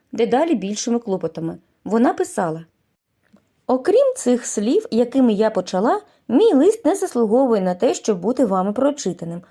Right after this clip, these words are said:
оскільки в кінці його не буде маленького любовного зізнання, трьох-чотирьох ніжних рядків від вашого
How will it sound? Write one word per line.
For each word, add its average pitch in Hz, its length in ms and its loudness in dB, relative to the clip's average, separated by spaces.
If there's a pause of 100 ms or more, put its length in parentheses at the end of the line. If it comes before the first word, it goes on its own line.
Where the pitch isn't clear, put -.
(140)
оскільки 233 480 -2
в 214 60 -4
кінці 208 340 -4
його 320 320 2
не 277 120 4
буде 427 240 2
маленького 294 580 2
любовного 214 500 2
зізнання, 233 600 -2 (260)
трьох-чотирьох 254 720 0
ніжних 220 360 -2
рядків 190 400 -2 (240)
від 196 160 -2
вашого 330 500 0